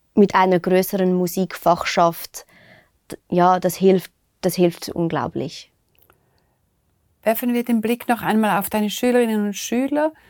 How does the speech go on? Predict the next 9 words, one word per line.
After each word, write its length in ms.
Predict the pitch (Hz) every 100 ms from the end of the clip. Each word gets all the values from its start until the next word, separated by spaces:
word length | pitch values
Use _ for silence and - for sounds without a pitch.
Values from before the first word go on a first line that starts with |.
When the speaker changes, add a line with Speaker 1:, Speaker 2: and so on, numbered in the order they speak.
| _
Speaker 2:
Du 100 | 233
erfährst 680 | 220 214 - 233 254 247 -
ja 100 | 226
viel 420 | - 240 247 247
von 280 | - 240 233
ihnen 340 | 226 226 220
über 300 | 220 202 214
deren 560 | 214 214 220 214 208 208
musikalischer 1160 | 208 214 - 196 202 214 - - - 208 196